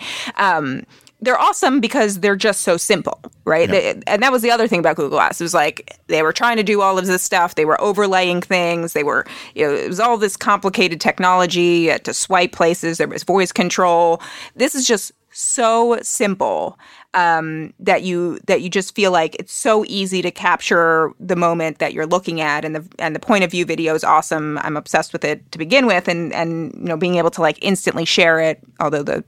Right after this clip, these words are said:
Speaker 1: the Bluetooth pairing is a, a bit of an issue. Um, it just works. It's just, like, super easy and, and works. Um, but, you know, it's a lot of hype about something that's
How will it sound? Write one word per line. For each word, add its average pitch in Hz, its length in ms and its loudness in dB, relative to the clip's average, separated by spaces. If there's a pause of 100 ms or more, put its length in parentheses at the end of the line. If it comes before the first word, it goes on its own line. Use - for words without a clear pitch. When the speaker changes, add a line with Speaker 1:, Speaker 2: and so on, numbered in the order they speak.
Speaker 1:
the 151 100 -6
Bluetooth 170 460 0
pairing 160 440 0
is 156 180 -4
a, 123 340 0 (140)
a - 100 0
bit 156 140 2
of 151 80 -2
an 147 60 2
issue. 147 420 2 (560)
Um, 165 420 2 (160)
it - 140 2
just 240 140 2
works. - 420 0
It's - 120 -10
just, - 160 -6
like, 170 220 0 (500)
super 262 320 2
easy 196 540 2
and, 165 300 -4
and 165 200 -2
works. 170 520 0 (260)
Um, 156 540 0 (400)
but, 269 120 4
you 392 80 4
know, 226 100 4
it's 214 120 2
a 233 60 4
lot 220 180 4
of 208 80 0
hype 208 240 2
about 185 300 0
something 190 240 -2
that's 180 160 -6